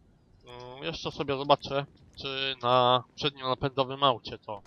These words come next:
działa, chociaż to jest, to auto jest tylnionapędowe.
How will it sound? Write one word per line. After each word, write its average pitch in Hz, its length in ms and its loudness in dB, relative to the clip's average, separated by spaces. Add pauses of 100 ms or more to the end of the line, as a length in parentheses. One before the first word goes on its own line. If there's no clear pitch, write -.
(300)
działa, 113 440 6 (280)
chociaż 120 280 -12
to 123 120 -6
jest, - 320 -6 (840)
to 123 140 2
auto 123 240 0
jest 131 340 0
tylnionapędowe. 107 1080 0